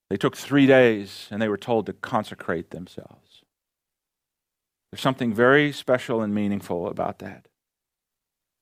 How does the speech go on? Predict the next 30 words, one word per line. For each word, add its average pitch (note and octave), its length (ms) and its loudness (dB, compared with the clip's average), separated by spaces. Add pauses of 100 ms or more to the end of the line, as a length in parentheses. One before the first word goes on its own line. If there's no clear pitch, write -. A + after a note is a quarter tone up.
(480)
But D3+ 180 8
as C#3+ 140 2
I D3 80 4
said D3+ 220 2
earlier, D#3+ 340 6
this D3+ 300 4
was, C3+ 460 2 (520)
in B2 140 2
human E3+ 460 4
terms, G#2 540 -6 (640)
the - 60 -10
worst B2+ 340 4
imaginable B2 480 2
time F#2 540 -4 (220)
to G#2 100 -8
circumcise A2 1000 2
all A2 160 4
the G#2 60 -2
fighting G#2 400 0
men G#2+ 160 -2
of F#2+ 100 -2
Israel. G2 360 0
They're F#2+ 100 0
about A2+ 240 4
to A#2 80 -14
go A2+ 160 -4
into G#2+ 180 -6
battle B2+ 500 4
against A2+ 380 -6
Jericho, C#3+ 720 4